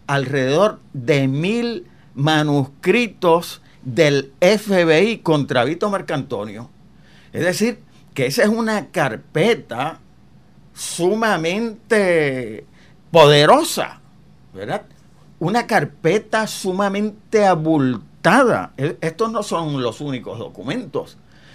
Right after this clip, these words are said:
claro está, pero tan carpeteado era el uno como el otro. Entonces, en relación con Albizu,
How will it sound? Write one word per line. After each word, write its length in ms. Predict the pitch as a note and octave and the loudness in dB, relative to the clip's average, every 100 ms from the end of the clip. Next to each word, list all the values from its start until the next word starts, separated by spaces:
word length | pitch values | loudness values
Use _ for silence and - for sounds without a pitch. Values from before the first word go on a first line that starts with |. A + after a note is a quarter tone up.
| - - | -18 -4
claro 260 | B2 B2+ | -2 0
está, 340 | A#2+ - - - - - - - - - - - | -4 -6 -10 -10 -20 -20 -20 -20 -20 -20 -20 -8
pero 200 | D#3 C#3 | -4 -4
tan 180 | C#3 C#3 | -4 -6
carpeteado 1000 | D3 C3+ - C#3+ B2 C3 F3 G3+ E3 - - _ - _ _ - - - - | -4 -4 -4 -6 -4 -4 -2 -2 -2 -6 -18 _ -20 _ _ -20 -20 -20 -8
era 240 | D3 D#3 D#3 | 0 2 2
el 100 | G3 | 2
uno 320 | A#3+ G3+ - - _ - | 0 -2 -12 -20 _ -12
como 280 | - D3 B2+ | -4 -2 -2
el 100 | A#2+ | 0
otro. 320 | D3 - F2+ - - _ - - - - | -2 -4 -14 -18 -20 _ -20 -20 -18 -6
Entonces, 640 | C#3 C#3 A3 G3+ D#3 C#3+ - | -4 0 -2 -2 -4 -6 -8
en 120 | B2+ | -8
relación 460 | B2 A2 A2+ C#3 C#3 | -4 -6 -4 -6 -4
con 160 | F3+ | -2
Albizu, 540 | F#3 G#3 A#3+ G#3+ - | -2 -2 -4 -6 -8